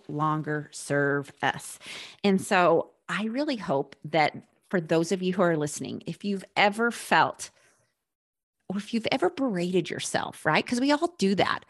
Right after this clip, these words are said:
But, like, you know, why do we knock ourselves for the one thing we've done wrong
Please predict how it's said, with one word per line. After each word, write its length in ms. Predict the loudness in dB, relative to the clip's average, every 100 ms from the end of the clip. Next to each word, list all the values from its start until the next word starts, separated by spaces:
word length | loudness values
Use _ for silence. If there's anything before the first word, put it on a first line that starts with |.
| -20 _ _
But, 120 | 0 4
like, 380 | 4 2 -2 _ _ _ _ _ _ _ _ 0
you 120 | 4
know, 120 | 4
why 300 | 4 2 4
do 140 | 4 4
we 180 | 4 6
knock 380 | 8 6 4
ourselves 720 | 0 -2 0 2 4 2 -4 -6
for 120 | -2
the 100 | 0
one 360 | -2 0 -2 -2
thing 220 | -2 -2
we've 220 | -2 0
done 220 | 0 0
wrong 500 | 0 -2 -4 -4 -8